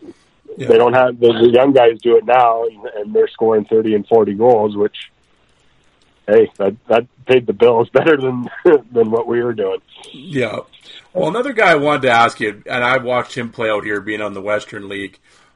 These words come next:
Speaker 1: and, uh, in fact, I think he's the W H L's all-time leading scorer. I mean, ridiculous stats, um,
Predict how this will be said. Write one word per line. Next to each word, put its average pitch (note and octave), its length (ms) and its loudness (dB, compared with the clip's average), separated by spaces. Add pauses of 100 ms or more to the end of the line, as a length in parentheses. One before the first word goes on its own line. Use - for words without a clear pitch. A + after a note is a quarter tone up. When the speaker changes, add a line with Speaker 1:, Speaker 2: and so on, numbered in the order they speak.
(120)
Speaker 1:
and, A2 400 -10
uh, G#2 420 -4 (1600)
in A#2+ 100 -14
fact, D3 300 4
I C3+ 80 0
think C3 140 -4
he's C3+ 140 -8
the B2 60 -8
W B2 320 -2
H A#2 180 -4
L's A#2+ 320 0
all-time A#2 440 -4
leading A2 280 -6
scorer. A2+ 600 -4 (240)
I A#2 120 -16
mean, A2 300 -12
ridiculous A2 760 -4 (200)
stats, A2+ 580 -6 (720)
um, G2+ 540 -6